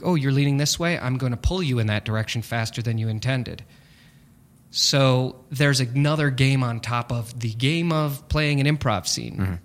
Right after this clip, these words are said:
Speaker 1: We're gonna do this magic trick for you, but we're actually messing. Like, there's a subtext of two performers playing with and in competition with each other. And that doesn't come out in every scene. Some scenes lead to that more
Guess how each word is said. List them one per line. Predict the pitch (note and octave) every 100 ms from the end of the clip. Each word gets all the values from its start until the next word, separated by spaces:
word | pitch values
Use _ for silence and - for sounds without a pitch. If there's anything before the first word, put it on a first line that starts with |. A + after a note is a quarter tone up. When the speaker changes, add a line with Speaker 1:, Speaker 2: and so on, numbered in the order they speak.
| - -
Speaker 1:
We're | F3+
gonna | G3
do | F#3
this | E3+ -
magic | C#3 C#3+ C3
trick | B2 -
for | - G#2
you, | G#2+
but | - A2
we're | A#2+
actually | A#2+ B2 - C3 B2 A2+
messing. | G#2+ A2+ - A2+ -
Like, | A2+ G#2+ - - _ -
there's | A2+ A2
a |
subtext | - C#3 D3 C#3+ C#3 B2+ - -
of | B2+ A2
two | - C3+
performers | A#2+ - B2+ B2+ A2+
playing | - - B2 A#2+ A2+
with | A#2 - - - - - - - _
and | C3
in | B2+ C3
competition | - A#2 - - B2 - G#2+
with | G#2
each | - -
other. | - - - - - - - _ _ _ _ _ F#3
And | G3
that | G#3+
doesn't | G#3 F#3
come | E3+
out | D#3+ E3+
in | C#3
every | A2+ G#2
scene. | G2+ - A2 A2
Some | - C#3+ C#3
scenes | - C#3 C3
lead | C3 C3+ -
to | B2+
that | A2 G2+ - -
more | A#2 A#2+